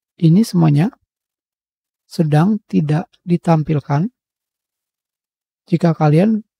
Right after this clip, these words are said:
mengkliknya kembali, semua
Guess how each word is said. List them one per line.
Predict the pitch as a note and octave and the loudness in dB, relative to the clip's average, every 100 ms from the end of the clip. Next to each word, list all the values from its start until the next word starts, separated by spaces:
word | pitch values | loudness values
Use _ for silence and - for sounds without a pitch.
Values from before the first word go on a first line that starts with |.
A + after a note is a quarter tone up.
| _ - | _ 0
mengkliknya | E3+ D#3+ E3+ - D#3+ | 2 2 -2 0 -2
kembali, | D#3 D3+ D3+ A3+ _ _ _ _ _ _ _ _ _ _ _ _ | 0 0 0 -2 _ _ _ _ _ _ _ _ _ _ _ _
semua | - F3+ E3+ F#3 | -6 0 2 2